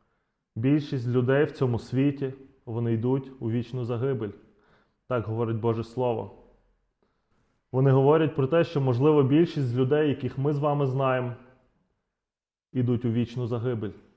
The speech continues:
Більшість наших з вами знайомих ідуть у вічну загибель. Про це говорять ці слова. Чи колись ми чули їх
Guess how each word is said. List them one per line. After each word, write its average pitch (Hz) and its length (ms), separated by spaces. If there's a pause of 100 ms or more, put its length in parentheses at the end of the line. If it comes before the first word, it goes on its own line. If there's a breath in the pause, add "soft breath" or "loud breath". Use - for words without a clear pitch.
(1120)
Більшість 139 440
наших 131 340
з 107 60
вами 120 280
знайомих 123 640 (680)
ідуть 117 280
у 117 60
вічну 120 340
загибель. 117 440 (300)
Про 113 160
це 123 140
говорять 120 400
ці 117 100
слова. 104 440 (1080)
Чи 117 60
колись 135 340
ми 135 140
чули 131 400
їх 120 280